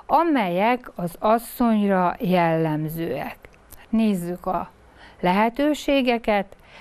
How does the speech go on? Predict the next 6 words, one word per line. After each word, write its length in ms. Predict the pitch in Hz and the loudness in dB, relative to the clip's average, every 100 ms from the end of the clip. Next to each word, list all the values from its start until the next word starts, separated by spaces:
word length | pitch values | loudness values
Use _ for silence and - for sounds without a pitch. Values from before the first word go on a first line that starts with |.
| - - | -20 -8
Kedves, 840 | - 294 294 240 240 226 220 - - _ _ - | 2 2 2 2 2 2 0 -6 -20 _ _ -2
kapzsi, 760 | 269 262 220 - 226 214 208 _ _ _ - | 0 2 -2 -2 0 0 -2 _ _ _ -14
gonosz, 840 | - 247 254 240 220 208 202 - - _ _ _ _ _ | -2 0 2 2 0 0 -4 -18 -20 _ _ _ _ _
szerény, 760 | - - 240 233 208 202 190 190 _ _ _ _ - | -4 0 2 4 2 2 -2 -8 _ _ _ _ -8
telhetetlen, 1160 | - 262 254 208 214 208 202 190 190 180 180 180 - - - - - | 0 2 2 0 -2 -2 -2 -2 -2 -2 -2 -4 -8 -20 -20 -20 -4
barátságos, 1400 | 214 240 226 208 208 - 220 196 185 190 185 180 - | 0 2 4 2 -2 -2 2 2 2 -2 -2 -4 -10